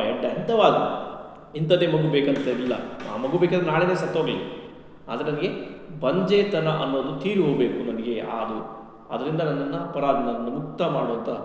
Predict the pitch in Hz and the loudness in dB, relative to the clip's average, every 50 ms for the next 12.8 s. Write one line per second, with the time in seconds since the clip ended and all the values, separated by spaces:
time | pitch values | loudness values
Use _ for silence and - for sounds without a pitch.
0 | - - - 131 156 156 147 131 120 117 127 139 120 98 95 - - - - - | -10 -6 -4 -2 2 2 2 2 2 0 -2 -2 -4 -4 -6 -8 -10 -12 -14 -18
1 | - - 151 160 175 165 151 143 135 127 120 - - 139 160 156 - 156 143 131 | -14 -6 -2 0 0 2 2 2 0 0 0 -2 -2 -4 -4 -2 -2 -2 -2 -2
2 | - - - - 110 110 - - 127 123 110 107 101 - - - - - - - | -2 -4 -6 -6 -8 -8 -8 -6 -6 -6 -6 -6 -8 -10 -12 -14 -16 -18 -20 -20
3 | - - _ - 131 123 123 117 110 120 139 123 98 107 123 - - - - - | -20 -20 _ -6 -4 -2 -2 -2 0 -2 -2 -2 -2 -4 -4 -4 -4 -8 -8 -6
4 | 147 175 180 202 185 180 180 165 - 160 175 160 156 156 165 160 156 147 123 - | -4 0 2 4 4 4 4 2 0 0 0 0 2 2 4 4 4 2 2 0
5 | 123 117 131 120 123 143 170 135 120 - - - - - - - - - 160 156 | -2 -2 -4 -4 -4 -4 -4 -4 -6 -6 -8 -12 -14 -14 -16 -14 -8 -6 -6 -6
6 | - - 226 202 180 180 180 190 160 127 127 - - 143 156 180 208 220 196 165 | -4 -4 0 2 4 4 6 4 4 2 0 0 0 4 6 6 8 8 6 6
7 | 143 - 160 139 127 - - - 131 131 139 131 135 123 117 117 - - - - | 4 2 2 2 0 0 -2 -4 -4 -4 -4 -4 -2 -2 -2 -2 -4 -4 -6 -6
8 | - 143 156 165 185 175 156 131 135 - - - - - - - 160 180 202 196 | -6 -4 -2 -2 -2 -2 -2 -4 -4 -4 -6 -8 -12 -12 -14 -4 -2 4 6 6
9 | 170 135 123 110 - - - - - - - - - - - - - - - 120 | 6 6 4 2 0 -2 -4 -4 -4 -6 -2 -2 -2 -2 -2 -4 -4 -2 -2 -2
10 | - - - - - - - - - - - - - 180 156 180 180 160 127 127 | -4 -4 -8 -10 -12 -12 -14 -16 -18 -20 -20 -18 -16 -10 -2 0 2 2 2 0
11 | 135 - - - - 123 131 160 185 185 180 160 156 156 165 156 120 120 - - | -2 -4 -6 -6 -4 0 2 4 4 4 4 2 2 0 0 0 -2 -2 -2 -2
12 | 151 160 160 160 151 151 131 117 - - - - - - - | 0 2 2 2 2 2 0 0 -2 -4 -6 -6 -8 -10 -12